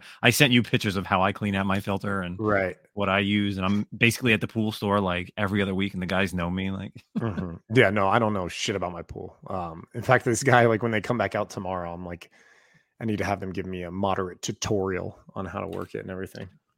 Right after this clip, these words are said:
Speaker 1: That's what, dude, believe me, that's how I did this when other things in my house, like, when I first moved in, like, our
Speaker 2: Mm-hmm.
Speaker 1: sprinkler system, I had no idea. I thought you just,
Speaker 2: Yeah.
Speaker 1: like, opened up the valve and <laughs> hit
Speaker 2: <laughs> Let it
Speaker 1: on.
Speaker 2: go.
Speaker 1: Yeah. <laughs> No, that thing is, like, set for, like,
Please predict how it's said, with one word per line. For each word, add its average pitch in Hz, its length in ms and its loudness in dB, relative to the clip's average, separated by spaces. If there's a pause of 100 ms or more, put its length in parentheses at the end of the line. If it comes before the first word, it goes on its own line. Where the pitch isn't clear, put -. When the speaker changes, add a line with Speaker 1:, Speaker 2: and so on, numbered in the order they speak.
(180)
Speaker 1:
That's 107 180 0
what, 92 300 -6
dude, 110 440 2
believe 107 220 4
me, 85 160 0 (140)
that's 98 180 -2
how 101 140 4
I 104 140 6
did 92 160 -2
this 85 260 -6
when 90 420 -2 (220)
other 95 160 -4
things 104 240 0
in 101 80 2
my 101 120 4
house, 107 460 -2
like, 87 100 -6
when 87 120 -2
I 95 80 2
first 104 260 0
moved 101 320 0
in, 101 500 -2
like, - 220 -12
our 87 120 -4
Speaker 2:
Mm-hmm. 92 80 -6
Speaker 1:
sprinkler 120 340 4
system, 160 400 2
I 123 140 8
had 107 120 6
no 104 300 6
idea. 87 340 2
I 113 140 -2
thought 120 160 2
you 104 120 0
just, 95 200 0
Speaker 2:
Yeah. 98 60 -4
Speaker 1:
like, 87 280 -4
opened 127 300 4
up 127 120 6
the 117 100 2
valve 117 400 10
and 101 200 -2 (220)
<laughs> - 200 -20
hit 131 200 2
Speaker 2:
<laughs> - 0 -
Let 117 220 10
it - 20 10
Speaker 1:
on. 160 80 10
Speaker 2:
go. 107 320 6 (320)
Speaker 1:
Yeah. 135 280 8 (100)
<laughs> - 100 -12
No, 127 400 4
that 147 160 2
thing 147 160 4
is, 110 100 2
like, 101 200 0
set - 300 2
for, 110 140 -2
like, 92 300 -2